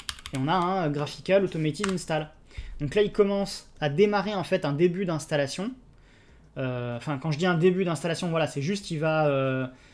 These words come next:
il va commencer à faire les premiers, euh, les premiers steps, euh,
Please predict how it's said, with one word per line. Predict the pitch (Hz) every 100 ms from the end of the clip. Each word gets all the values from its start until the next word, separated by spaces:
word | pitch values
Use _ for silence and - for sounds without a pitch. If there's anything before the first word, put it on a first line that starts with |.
| - - - -
il | 160
va | 156
commencer | 156 175 170 160 180 165
à | 143 139 131 131
faire | - 170
les | 151
premiers, | 131 156 156 151 147
euh, | 131 127
les | 127 135
premiers | - 147 143
steps, | 135 - 165 -
euh, | 143 135 127 123 123 127